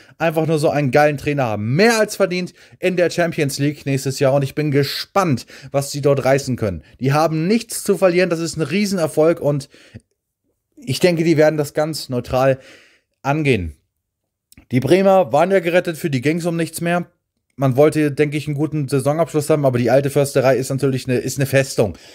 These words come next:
Wenn du da mal gewinnst, dann hast du einen Sechser im Lotto. Also das, das ist,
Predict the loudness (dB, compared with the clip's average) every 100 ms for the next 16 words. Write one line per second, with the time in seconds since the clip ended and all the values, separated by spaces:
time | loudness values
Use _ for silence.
0 | -14 -2 0 2 2 2 2 2 0 0
1 | -2 -2 0 0 -2 -2 0 -2 -2 2
2 | 2 2 0 0 0 -2 -2 -2 -6 -10
3 | -8 -6 -6 -8